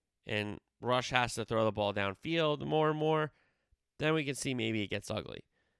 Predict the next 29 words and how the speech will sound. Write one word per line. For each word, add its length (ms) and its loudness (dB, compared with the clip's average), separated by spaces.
But 120 2
I, 200 4
either 280 2
way, 240 4
I 40 -2
think 120 0
the 80 -2
Eagles 280 0
win 140 0
the 80 -2
game, 400 0
but 220 0
it 220 0
is 340 0
a 420 2
close 300 0
game, 440 2
tight 260 2
game, 460 0
game 300 -2
where 440 -2
Cowboy 320 4
defense 380 -4
could 200 -4
steal 360 0
it 100 2
at 0 -
any 240 0
point 340 -8